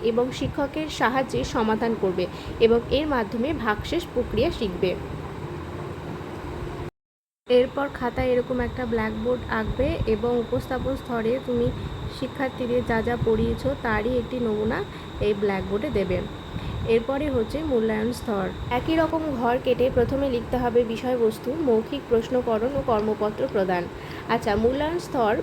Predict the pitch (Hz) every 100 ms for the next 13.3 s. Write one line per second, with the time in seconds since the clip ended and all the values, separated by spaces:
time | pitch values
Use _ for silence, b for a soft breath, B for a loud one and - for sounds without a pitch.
0 | - 269 302 277 320 285 233 220 277 269
1 | 269 269 - - 240 233 233 240 233 254
2 | 226 302 B B - 214 262 262 220 240
3 | - 254 269 262 277 233 214 220 226 320
4 | - 202 185 185 - - B B B B
5 | - 294 - 339 269 262 294 - 247 269
6 | - 262 294 196 180 - - - 240 277
7 | 320 339 302 226 247 311 311 311 247 -
8 | 294 262 285 262 226 240 269 294 254 214
9 | 220 247 233 240 285 277 - 294 311 277
10 | 262 233 226 285 247 226 - 226 262 269
11 | 208 202 180 180 B B B B - 214
12 | - 339 294 214 - 311 302 254 - 262
13 | 262 262